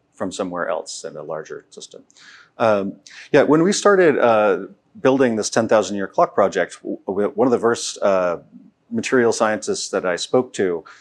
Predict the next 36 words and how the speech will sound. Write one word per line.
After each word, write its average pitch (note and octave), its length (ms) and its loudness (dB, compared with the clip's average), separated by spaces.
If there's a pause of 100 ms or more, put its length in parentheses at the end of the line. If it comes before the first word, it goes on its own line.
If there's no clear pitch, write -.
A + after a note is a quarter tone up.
(160)
um, F2+ 200 -6
gave G#2 200 0
me G#2 120 -4
the F#2 100 -2
best - 340 -2
picture G2+ 360 -2
in G2 180 -4
my F#2+ 140 -4
head G#2 260 -2
of G#2 120 -8
how G2 220 0
we F#2 140 -8
should F2+ 160 -14
think F#2 160 -12
about, E2+ 380 -4 (140)
uh, F2 180 -10
materials F2+ 580 -2
that F#2 80 -4
are F2 80 -6
gonna F2 160 -12
last E2+ 320 -4
over F2 140 -12
ten F#2 220 -14
thousand F2 360 -8
years. F#2 360 -6
He E2 40 -20
s-, - 280 -20
he G#2+ 100 -10
said, G#2 240 -2 (340)
"Everything C#3 440 2
is A#2 120 0
burning, F#2+ 540 -2
just - 240 -10
at E2+ 100 -12
different F2+ 300 -14
rates." - 400 -10